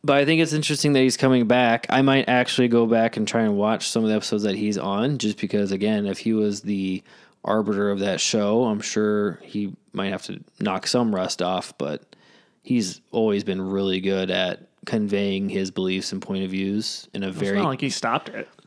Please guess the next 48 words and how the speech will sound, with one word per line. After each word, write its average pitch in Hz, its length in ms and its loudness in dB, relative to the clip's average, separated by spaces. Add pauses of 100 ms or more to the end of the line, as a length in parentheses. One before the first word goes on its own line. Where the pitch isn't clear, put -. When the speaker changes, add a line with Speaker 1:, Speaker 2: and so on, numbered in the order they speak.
(260)
Speaker 1:
Well, 277 100 6
no, 123 320 4
but 135 160 4
I 135 100 6
also 139 280 4
don't 123 240 4
wanna 117 220 2
have 113 200 0
to - 80 -6
pay 113 220 0
for - 160 -2
Apple 98 480 0
Plus - 560 0
Speaker 2:
Yeah, 117 100 -2
I - 40 -4
don't - 100 -8
blame - 160 -8
you. - 60 -10 (300)
Speaker 1:
to 104 380 0 (100)
watch 110 440 0
his 101 180 -2
show. 95 460 0
I 98 140 0
just 90 160 -6
watch 95 340 -2
random 92 320 -4
clips - 280 -6
that 95 60 -4
get - 240 -4 (420)
pirated 98 420 -2
and 92 140 -8
<laughs> - 20 -10
uploaded 101 520 0
on, - 140 -2 (420)
on 120 120 4
the 101 100 2
internet. 98 420 0 (360)
So 113 260 4
I'd 113 200 4
prefer 113 240 4
to 110 60 4
do 107 120 4
it 92 80 0
that 104 220 4
way. 92 240 2
Speaker 2:
<laughs> 120 300 4 (760)
Speaker 1:
Um, 120 500 0
but 123 180 -2